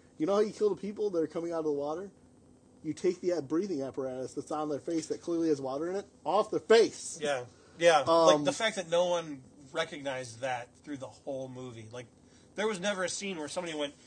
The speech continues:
Speaker 2: <laughs> and ripped it off their face, and then they're like, <gasps>
Speaker 1: Exactly. And it's not like it was made out of vibranium or anything. It was just, it seemed like a membrane,
Speaker 2: Yeah, 'cause
Speaker 1: like
Speaker 2: they put it on Shuri at one point.
Speaker 1: And what was the point of that?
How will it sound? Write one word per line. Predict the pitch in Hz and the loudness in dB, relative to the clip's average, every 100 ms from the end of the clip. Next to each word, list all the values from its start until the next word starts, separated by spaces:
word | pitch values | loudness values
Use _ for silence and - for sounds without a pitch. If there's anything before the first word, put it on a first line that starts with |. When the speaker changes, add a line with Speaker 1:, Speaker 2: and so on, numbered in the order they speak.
| - | -12
Speaker 2:
<laughs> | - 151 - - - | -8 -4 -2 -4 -8
and | 147 147 | -6 -2
ripped | 180 208 | -2 0
it | |
off | 175 160 - | 0 -2 -4
their | 156 | -8
face, | - 190 160 | -4 -4 -4
and | 185 | -8
then | 185 | -8
they're | 220 214 | -8 -8
like, | 190 | -4
<gasps> | 294 508 - - 508 - 415 359 | 0 0 0 -12 -10 -2 -2 0
Speaker 1:
Exactly. | 165 226 262 - 127 135 | 2 4 2 -2 -6 -4
And | 180 | -4
it's | 165 | 0
not | 214 208 | 0 2
like | 175 147 | 0 -2
it | 160 147 | -4 -4
was | 131 | -4
made | 127 127 | -4 -4
out | 131 | -4
of | 113 | -6
vibranium | 117 123 113 143 - 120 113 | -6 -8 -6 -6 -4 -6 -8
or | 117 | -10
anything. | 127 147 196 | -8 -6 -6
It | 127 | -6
was | 135 | -10
just, | 151 156 - 123 | -12 -18 -16 -16
it | |
seemed | - 175 208 | -12 -10 -8
like | 123 | -10
a | |
membrane, | 123 117 123 170 143 117 139 | -10 -10 -12 -10 -10 -6 -2
Speaker 2:
Yeah, | 214 151 | 0 -2
'cause | 139 151 | -2 -4
Speaker 1:
like | 170 | -4
Speaker 2:
they | |
put | - 208 | -6 -4
it | |
on | 196 175 175 | -4 -4 -10
Shuri | - - 302 131 113 | -14 -10 -10 -12 -14
at | - | -16
one | 117 - | -18 -16
point. | 110 - - | -18 -20 -6
Speaker 1:
And | 208 220 | -2 8
what | 214 294 | 12 12
was | 269 | 10
the | 226 | 6
point | - 240 277 - | 6 0 0 -2
of | 131 | -6
that? | - 302 254 - - | 4 6 6 0 -12